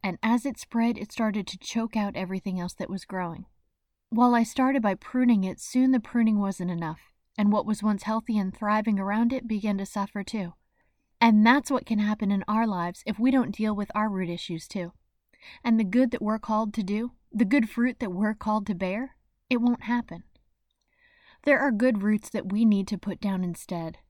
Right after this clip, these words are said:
Colossians two verses six through seven says, "So then, just as you received Christ Jesus as Lord, continue to live your lives in Him, rooted and built up in Him,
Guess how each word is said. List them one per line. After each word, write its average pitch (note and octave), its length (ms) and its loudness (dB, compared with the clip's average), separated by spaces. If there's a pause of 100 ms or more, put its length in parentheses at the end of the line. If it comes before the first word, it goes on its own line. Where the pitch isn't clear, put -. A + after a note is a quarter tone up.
Colossians C4 600 0
two G3+ 260 -2
verses F3+ 320 -6
six - 240 -10
through F#3+ 180 -6
seven F#3 400 -2
says, F3+ 300 -8 (600)
"So C4+ 220 4
then, B3 380 6
just D4 260 -2
as C4+ 160 0
you A#3 140 4
received A3+ 480 0
Christ A3+ 340 -2
Jesus G3 340 -6
as F#3 200 -8
Lord, G3+ 400 -2
continue C#4 480 0
to C4 100 2
live G#3+ 260 0
your G#3 140 -2
lives F#3+ 380 -4
in G3+ 180 -2
Him, F3+ 260 -4
rooted B3+ 680 0
and G3 200 -2
built G3+ 280 -2
up G3+ 160 -4
in G3+ 180 -4
Him, G3 320 -2